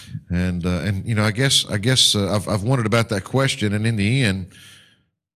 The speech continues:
it don't make a whole lot of difference from the standpoint that, uh,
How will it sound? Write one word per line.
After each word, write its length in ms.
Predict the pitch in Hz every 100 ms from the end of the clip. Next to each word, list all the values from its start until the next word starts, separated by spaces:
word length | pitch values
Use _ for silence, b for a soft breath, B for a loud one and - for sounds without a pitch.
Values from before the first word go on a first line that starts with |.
| _ _ -
it 60 | 90
don't 120 | 127
make 160 | 123
a 60 | 110
whole 200 | 113 127
lot 140 | 113
of 100 | 98
difference 380 | 92 143 107 80
from 120 | -
the 60 | 95
standpoint 720 | 87 117 107 98 113 104 95
that, 380 | 101 95 - -
uh, 240 | 95 92